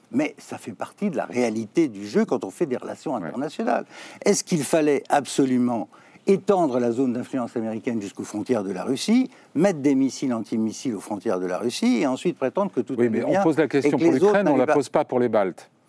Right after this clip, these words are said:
Speaker 2: ou la
Speaker 1: Non,
Speaker 2: Pologne.
Speaker 1: mais, mais sur les
Speaker 2: Quelle est la
Speaker 1: Baltes,
Speaker 2: logique ?
Speaker 1: sur les Baltes, nous
Speaker 2: En
Speaker 1: avons
Speaker 2: quoi l'Ukraine provoque-t-elle plus la Russie que la Pologne,
Speaker 1: Non,
Speaker 2: que
Speaker 1: sur
Speaker 2: la
Speaker 1: les Baltes,
Speaker 2: Pologne ou les
Speaker 1: les,
Speaker 2: pays baltes ?
Speaker 1: avant cette affaire ukrainienne qui était, moi je sais, j'ai échangé avec Poutine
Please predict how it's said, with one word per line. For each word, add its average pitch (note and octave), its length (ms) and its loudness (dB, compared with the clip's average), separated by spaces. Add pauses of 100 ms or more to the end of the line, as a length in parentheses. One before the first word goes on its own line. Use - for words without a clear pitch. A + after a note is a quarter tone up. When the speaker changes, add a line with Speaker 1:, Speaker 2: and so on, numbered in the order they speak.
(160)
Speaker 2:
ou G#2+ 60 2
la A2 140 4
Speaker 1:
Non, E3+ 100 4
Speaker 2:
Pologne. E3 160 4
Speaker 1:
mais, D3+ 160 2
mais F3 140 4
sur A#3 200 2
les F#3 100 6
Speaker 2:
Quelle C#3 80 4
est D3 40 6
la C#3+ 80 4
Speaker 1:
Baltes, C3+ 140 2
Speaker 2:
logique ? B2 400 0
Speaker 1:
sur G#3+ 180 4
les F3 140 4
Baltes, G3 280 2
nous C#3+ 220 4
Speaker 2:
En C3+ 40 4
Speaker 1:
avons B2 160 2
Speaker 2:
quoi F#3 160 4
l'Ukraine E3 460 0
provoque-t-elle B2+ 520 0
plus E3+ 320 -4
la C#3 80 2
Russie C#3 320 -2
que F3 100 0
la A#2+ 120 2
Pologne, C3 260 0
Speaker 1:
Non, B2+ 80 0
Speaker 2:
que - 60 -8
Speaker 1:
sur F#3+ 220 4
Speaker 2:
la F3 60 4
Speaker 1:
les E3+ 60 6
Baltes, E3+ 240 2
Speaker 2:
Pologne F3+ 140 -2
ou C#3+ 40 -2
les C3 80 0
Speaker 1:
les, C3 160 2
Speaker 2:
pays - 80 0
baltes ? G#2+ 180 -2
Speaker 1:
avant D#3+ 280 2
cette - 240 0
affaire A2+ 300 0
ukrainienne A#2 680 -2
qui - 140 -6
était, G2 340 -4 (540)
moi - 100 -6
je E3 140 0
sais, B3 220 2
j'ai C3 180 4
échangé B2+ 520 2
avec F#2 280 -6
Poutine F#2+ 480 -8